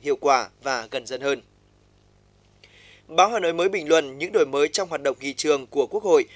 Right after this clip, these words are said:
không chỉ thể hiện qua việc chương trình kỳ họp được bố trí hợp lý, có sự điều chỉnh linh hoạt, kịp thời, mà còn ở cách thức thảo luận về kinh tế xã hội, ngân sách nhà nước. Đặc biệt, việc bố trí nhiều hơn các phiên truyền hình, phát thanh trực tiếp, nội dung mà cử tri và nhân dân cả nước quan tâm,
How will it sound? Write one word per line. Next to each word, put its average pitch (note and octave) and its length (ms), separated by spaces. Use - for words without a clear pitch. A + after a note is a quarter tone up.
không A#3 160
chỉ D#3 180
thể C3+ 140
hiện C#3 300
qua E3+ 140
việc C#3+ 280
chương E3 180
trình C3 240
kỳ C3 140
họp C3 260
được B2+ 160
bố B2 100
trí C#3 160
hợp D3 180
lý, C3+ 300
có F3 100
sự E3+ 180
điều C#3 140
chỉnh B2+ 260
linh D#3+ 160
hoạt, D3 280
kịp C#3 160
thời, C#3 300
mà E3+ 160
còn F3 180
ở D3 120
cách A3 260
thức C4+ 140
thảo C3+ 180
luận C3 300
về C3+ 100
kinh D#3+ 200
tế C3+ 140
xã E3 120
hội, E3+ 300
ngân C#3 180
sách G3 160
nhà D3 100
nước. F3+ 260
Đặc F#3+ 180
biệt, F#3+ 220
việc F#3 140
bố F3 120
trí F#3 200
nhiều F#3+ 240
hơn F#3+ 260
các A#3 180
phiên F#3+ 280
truyền D3 200
hình, C#3 260
phát G#3 200
thanh E3+ 200
trực - 200
tiếp, G#3+ 120
nội D#3+ 160
dung F#3 240
mà D3 80
cử C3 180
tri E3+ 220
và C#3+ 120
nhân D3 160
dân D#3 180
cả B2 100
nước D3 180
quan C#3+ 100
tâm, D3 260